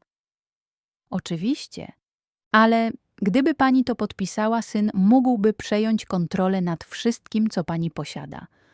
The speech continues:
Oficjalnie jako pani opiekun prawny. A czy mógłby potem sprzedać firmę? Tak,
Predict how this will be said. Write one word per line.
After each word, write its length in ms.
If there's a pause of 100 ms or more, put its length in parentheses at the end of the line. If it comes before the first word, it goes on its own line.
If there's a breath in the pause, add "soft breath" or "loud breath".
(280 soft breath)
Oficjalnie 920 (140)
jako 640
pani 440
opiekun 640
prawny. 480 (1200)
A 300
czy 120
mógłby 480
potem 320
sprzedać 480
firmę? 440 (560)
Tak, 360